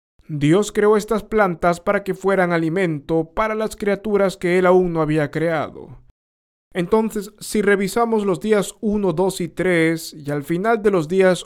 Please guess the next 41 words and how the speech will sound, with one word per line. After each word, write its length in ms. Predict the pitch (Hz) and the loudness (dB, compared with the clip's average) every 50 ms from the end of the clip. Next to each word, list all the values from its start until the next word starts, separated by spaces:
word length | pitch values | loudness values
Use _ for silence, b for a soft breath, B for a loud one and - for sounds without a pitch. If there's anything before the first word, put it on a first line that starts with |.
| - - | -8 -4
uno 340 | 226 220 214 196 180 170 | -2 -2 0 0 0 0
y 60 | 160 151 | -2 -2
tres, 520 | - 180 185 180 180 180 175 175 - _ - | -2 0 2 2 2 0 0 -4 -8 _ -12
Dios 560 | 170 143 131 143 151 151 165 185 190 175 170 | -10 -10 -6 -2 0 0 2 2 0 -2 -2
vio 240 | 160 175 180 190 185 | 0 2 2 2 2
su 260 | - - - 151 147 | 0 -2 -4 -4 -2
obra 720 | 160 185 190 175 160 143 147 151 143 143 143 147 156 156 - _ _ _ _ _ _ _ _ - | 0 2 2 2 2 2 2 0 0 0 0 -2 -4 -6 -10 _ _ _ _ _ _ _ _ -8
Y 60 | 139 135 | -4 -2
la 160 | 135 135 135 | 0 0 2
Biblia 360 | 160 196 202 190 190 190 185 | 2 2 2 2 2 2 2
nos 280 | 185 185 175 156 147 165 | 2 0 -2 -2 -4 -4
dice 540 | 208 185 151 - - - 156 156 156 151 | -4 -4 -4 -6 -6 -4 -2 -2 -2 -2
que 420 | - - 160 156 156 151 - - _ - | -4 -4 -4 -4 -4 -4 -6 -10 _ 0
Él 280 | 190 196 185 180 160 | 2 2 2 2 2
dijo 400 | 185 185 160 - - 151 151 151 | -2 -4 -4 -2 -2 -4 -4 -2
que 180 | - 160 156 147 | -2 -2 0 0
era 160 | 143 143 139 | 2 2 2
buena. 800 | 139 160 196 196 175 151 - - - 107 120 120 - _ _ _ _ _ _ _ _ _ _ _ _ _ _ | 2 2 2 2 2 0 -4 -10 -16 -18 -18 -18 -20 _ _ _ _ _ _ _ _ _ _ _ _ _ _
Y 80 | - - | -14 -10
si 160 | 127 139 139 | -6 -4 -2
volvemos 460 | 139 139 135 160 226 247 240 220 - | 0 2 4 4 4 4 4 2 0
a 40 | 233 | 0
mirar 300 | 220 214 185 180 185 190 | 2 2 4 4 4 4
los 180 | 196 180 160 156 | 2 0 0 2
días 360 | 185 190 190 180 - - - _ | 2 4 4 2 2 -2 -8 _
uno, 280 | - 190 190 185 165 151 | -2 -2 0 0 0 0
dos 220 | 147 180 175 - | 0 0 -2 -2
y 60 | 170 160 | -4 -4
tres 260 | - 170 175 160 143 | -2 -2 -2 0 0
de 100 | 139 135 | -2 -2
nuevo, 560 | 135 156 196 208 185 151 143 147 143 147 143 147 | 0 0 0 2 2 2 0 0 -2 -2 -4 -4
veremos 640 | 143 156 151 160 180 202 214 220 226 233 226 220 214 | -2 0 2 2 2 2 0 0 -2 -2 -2 -4 -6
en 180 | 180 202 180 | -6 -4 -2
el 160 | 175 170 160 | -2 -2 -4
primer 480 | 165 - 160 160 156 190 220 208 196 170 | -4 -4 -4 -2 -2 -2 -2 -2 -2 -2
día 480 | 185 214 196 170 160 165 160 170 170 170 | -4 -2 0 2 4 4 4 2 0 -2
que 380 | - 180 175 175 170 175 - - | -4 -2 -2 0 0 -2 -2 -2
Él 240 | 208 208 208 190 | 0 0 0 0
creó 260 | - 185 175 165 151 143 | 0 2 4 4 4 4
la 120 | 143 151 | 4 2
luz. 420 | 165 165 196 151 131 - - - | 2 0 -2 -2 -4 -6 -12 -20